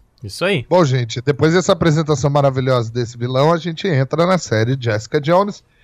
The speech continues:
Speaker 2: que estreou sua primeira temporada no dia vinte de novembro de dois mil e quinze. Só pra, o Demolidor teve a sua primeira temporada lançada dia dez de abril de dois mil e quinze, e dia vinte de novembro do mesmo ano lançava Jessica Jones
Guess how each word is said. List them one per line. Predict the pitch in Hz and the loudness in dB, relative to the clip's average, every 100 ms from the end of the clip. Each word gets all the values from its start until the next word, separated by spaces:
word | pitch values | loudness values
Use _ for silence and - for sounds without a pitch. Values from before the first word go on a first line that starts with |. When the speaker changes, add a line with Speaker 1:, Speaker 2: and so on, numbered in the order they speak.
| _ | _
Speaker 2:
que | - | -10
estreou | 220 - 240 208 | -10 -2 2 2
sua | 180 180 | 4 0
primeira | 160 156 156 | 0 2 4
temporada | 151 156 190 190 185 214 | 2 0 2 2 2 -2
no | 214 | -4
dia | 233 | -2
vinte | 226 139 254 - | 0 -2 -8 -8
de | 202 | -10
novembro | 240 233 160 202 214 | 0 0 2 0 0
de | 190 | -2
dois | 180 208 160 | -2 -4 -4
mil | 170 214 | -8 -10
e | |
quinze. | - 180 196 127 107 - - - - | -6 -4 -2 0 -2 -6 -18 -20 -20
Só | - 165 | -2 0
pra, | 170 175 160 | 4 4 6
o | 156 | 4
Demolidor | 143 165 165 151 170 170 | 2 2 2 2 0 0
teve | 170 | 0
a | 160 | -2
sua | 156 151 | -2 -2
primeira | 151 147 | -2 -4
temporada | 147 147 139 139 139 | -4 -6 -2 -2 0
lançada | 143 143 - 139 117 117 - _ _ - | -2 -4 -2 0 0 -2 -8 _ _ -8
dia | 113 147 | 2 2
dez | 123 170 220 | 4 4 4
de | 208 | 4
abril | 202 165 160 | 2 2 0
de | 156 | -2
dois | 151 156 | -4 -4
mil | 139 170 | -4 -8
e | |
quinze, | - 208 240 269 _ _ _ _ - | -8 -8 -4 -6 _ _ _ _ -8
e | 226 254 339 _ - | -2 0 -2 _ -12
dia | 151 214 208 208 | 0 4 4 2
vinte | 139 233 247 208 | -6 -6 -8 -10
de | 226 | 0
novembro | 226 185 170 170 | 0 2 0 0
do | 165 277 | 0 2
mesmo | 185 175 240 | 2 2 4
ano | 214 175 | 4 4
lançava | 202 233 214 175 185 185 | 2 -2 0 0 2 0
Jessica | 131 170 185 - 214 214 | 2 2 2 -2 -4 -4
Jones | 151 127 170 196 196 196 - | -4 2 4 4 0 -8 -12